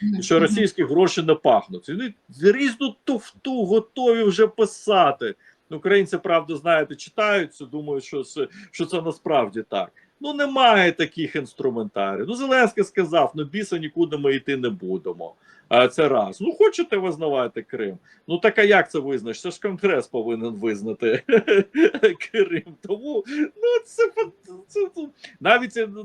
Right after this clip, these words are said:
Speaker 1: навіть республіканці на це не підуть, якщо воно спочатку не вийшло. Ну, це вже, це, це починають вже, е, росіяни вигадувати нові казки, це, це, це типу тунелю,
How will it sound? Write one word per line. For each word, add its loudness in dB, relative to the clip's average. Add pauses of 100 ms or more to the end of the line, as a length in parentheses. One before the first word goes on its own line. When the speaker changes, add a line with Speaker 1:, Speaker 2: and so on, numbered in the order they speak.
Speaker 1:
навіть -2
республіканці -4
на -12
це -8
не -8
підуть, -8
якщо 0 (240)
воно 0
спочатку 2
не 0
вийшло. -4
Ну, -2
це 0
вже, 4
це, 2
це 0
починають 2
вже, -2 (300)
е, 0
росіяни -4
вигадувати -4
нові -8
казки, -4
це, -2
це, -6
це -8
типу -6
тунелю, -2